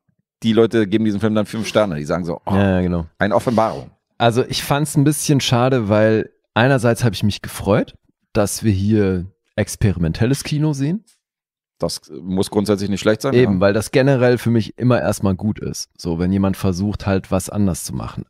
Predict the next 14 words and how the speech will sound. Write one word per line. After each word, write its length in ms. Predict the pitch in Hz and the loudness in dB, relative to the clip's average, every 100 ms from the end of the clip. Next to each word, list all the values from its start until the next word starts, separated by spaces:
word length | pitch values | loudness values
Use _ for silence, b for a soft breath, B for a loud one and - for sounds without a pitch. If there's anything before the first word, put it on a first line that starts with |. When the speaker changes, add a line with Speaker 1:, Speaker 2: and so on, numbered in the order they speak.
| _ | _
Speaker 2:
Aber 380 | - 98 92 - _ - | -6 -2 -2 -4 _ -6
alter 460 | 127 156 123 117 | 0 2 2 -2
Falter, 460 | - 95 78 65 - | 0 -2 -2 -4 -8
also 180 | 76 95 | -6 -6
spätestens 420 | - 120 117 98 | -2 0 0 -2
nach 100 | 92 | -2
zwanzig 340 | - 104 - | 0 -2 0
Minuten 380 | 101 101 85 90 | 0 0 -2 -2
hab 120 | 92 - | -2 -4
ich 160 | - | -6
mir 180 | 92 90 | -2 -2
so 160 | 92 92 | -4 -6
krass 360 | - 98 - | -4 -6 -6
konventionell, 840 | - 95 95 - 95 92 95 87 | -2 0 0 -2 -2 0 0 -4